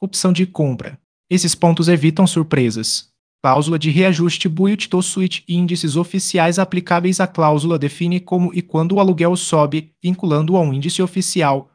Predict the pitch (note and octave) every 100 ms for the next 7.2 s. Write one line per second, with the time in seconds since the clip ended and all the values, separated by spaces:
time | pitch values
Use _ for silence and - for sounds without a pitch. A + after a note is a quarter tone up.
0 | - E3+ F3 D#3 D#3+ - D#3 D3 - D3
1 | F#3 G3 D#3+ - A#2 B2+ A2+ A2+ _ _
2 | _ - C#3 F3+ E3 F3 F3 C3+ D3+ D3+
3 | D3+ F#3 - C#3 B2 C3 D3 D3+ D#3+ D#3
4 | D3+ D3 F3+ G3+ G#3 G3+ A3+ E3 D#3+ D#3+
5 | E3 E3 F#3+ E3 C#3 - - E3 D3 B2+
6 | C#3+ D#3+ F#3 - F3+ F3+ - F3+ - F#3
7 | D#3+